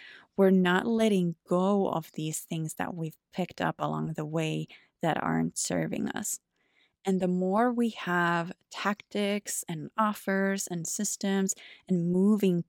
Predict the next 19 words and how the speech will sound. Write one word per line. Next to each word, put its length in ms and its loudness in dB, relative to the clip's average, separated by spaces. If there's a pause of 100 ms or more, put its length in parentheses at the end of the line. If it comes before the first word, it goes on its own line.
parts 720 0
in 120 -2
our 140 -2
businesses, 720 -2 (640)
the 80 2
more 380 4
stuff 500 -2
there 220 4
is 300 -2
that 120 -2 (120)
could 400 -2
be 160 0
the 120 0
bottleneck, 800 2 (120)
things 300 0
that 120 -6
are 120 -2
holding 560 -4
us 180 -8